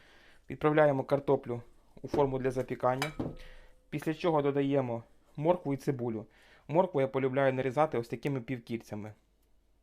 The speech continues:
такої товщини. Коли вона гарно пропікається, вона також дуже-дуже смачна.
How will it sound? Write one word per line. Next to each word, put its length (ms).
такої 300
товщини. 500
Коли 160
вона 240
гарно 360
пропікається, 800
вона 180
також 500
дуже-дуже 680
смачна. 440